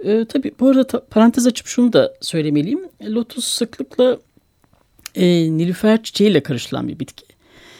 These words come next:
Ya, birçok özelliğiyle birbirine benzediğini söyleyebiliriz ama nilüfer çiçeği en fazla yirmi santimetreye ulaşan bir bitki.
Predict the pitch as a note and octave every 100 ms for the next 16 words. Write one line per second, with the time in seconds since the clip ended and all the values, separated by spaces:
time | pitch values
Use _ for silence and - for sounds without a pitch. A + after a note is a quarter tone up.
0 | _ - F#3 C4+ - C#4 - - F3 F3
1 | F#3 G#3+ G3 C#3+ D3 C3+ D3 D#3 D3 D3
2 | D3+ - D#3+ F3+ D4+ - D4 G#3+ A3 G#3+
3 | A#3+ B3 A#3 - - - G3 B3+ C#4 A3
4 | F#3+ A#3 G3 G3 G#3 G3+ - - F3 -
5 | F3+ - E3 C#3 - B2+ B2+ B2 - -
6 | F4